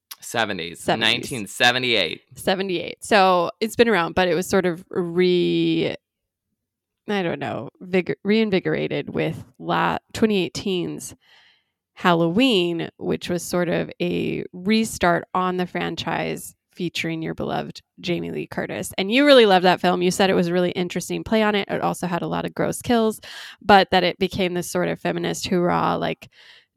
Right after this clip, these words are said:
Speaker 2: generational story of surviving trauma. <laughs> So I was
Speaker 1: Yes.
Speaker 2: more, I was sort of curious about this one. I was open-minded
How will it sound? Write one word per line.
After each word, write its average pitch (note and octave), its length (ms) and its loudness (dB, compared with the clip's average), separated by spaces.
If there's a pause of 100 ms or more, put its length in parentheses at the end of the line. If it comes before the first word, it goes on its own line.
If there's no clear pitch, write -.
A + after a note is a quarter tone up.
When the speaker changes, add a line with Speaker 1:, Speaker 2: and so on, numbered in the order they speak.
Speaker 2:
generational F3 880 4
story E3+ 540 0
of E3 280 -4
surviving F3 600 -4
trauma. E3+ 340 -4
<laughs> - 60 6 (1120)
So F#4+ 140 10
I D#4 160 12 (160)
was - 20 2 (100)
Speaker 1:
Yes. C#4 80 4
Speaker 2:
more, A3+ 220 8
I D4+ 220 12
was D#5 100 2
sort F#3+ 240 8
of F#3 160 4
curious F3 540 2
about F#3 260 2
this - 240 -4
one. F3+ 140 0
I A#3+ 200 0
was A#4+ 280 4
open-minded F3 1200 0